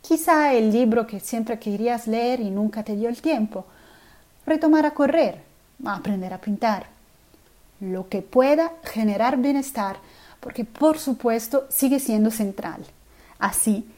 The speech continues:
entenderás que la salud y su cuidado son imprescindibles. En Enel Perú, eso justo representa una prioridad. Desde el primer día, no dejamos de acompañar a los trabajadores en este camino.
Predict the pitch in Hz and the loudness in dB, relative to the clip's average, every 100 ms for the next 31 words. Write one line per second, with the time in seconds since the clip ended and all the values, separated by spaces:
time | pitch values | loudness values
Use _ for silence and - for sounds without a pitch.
0 | - - 240 254 269 262 226 202 - 196 | -20 -4 2 2 4 4 4 0 -4 -8
1 | 185 - 214 320 262 - - 220 330 330 | -6 -2 2 4 2 -2 -4 -4 -4 -2
2 | 294 214 185 190 226 _ - - 370 381 | 0 0 -4 -8 -12 _ -8 -2 0 0
3 | 330 269 262 254 233 180 170 190 - - | -2 -4 -4 -4 -4 -6 -10 -14 -18 -20
4 | - _ _ _ - - - _ - - | -20 _ _ _ -20 -20 -20 _ -20 -16
5 | - 254 285 339 349 339 339 392 - - | -2 4 6 6 4 2 2 0 -4 -2
6 | 277 330 330 359 339 285 285 - 311 269 | 0 2 0 -4 0 2 2 2 2 2
7 | 220 220 226 233 262 247 233 220 208 202 | 0 -4 -2 -2 -2 -2 -2 -4 -4 -4
8 | 190 185 180 - _ _ - - - - | -6 -8 -14 -18 _ _ -20 -20 -20 -4
9 | 240 262 240 247 233 220 196 220 285 277 | 6 8 8 4 2 0 0 2 4 4
10 | 262 - - 247 302 330 285 - 269 269 | 0 -6 0 6 6 6 4 0 0 0
11 | 262 220 196 190 190 226 247 254 - 220 | -2 -4 -6 -6 -4 -2 -2 -2 -4 -6
12 | 202 - 220 254 277 262 233 208 214 208 | -6 -6 -2 0 0 0 -2 -4 -6 -10
13 | 190 190 180 175 180 | -10 -12 -12 -12 -16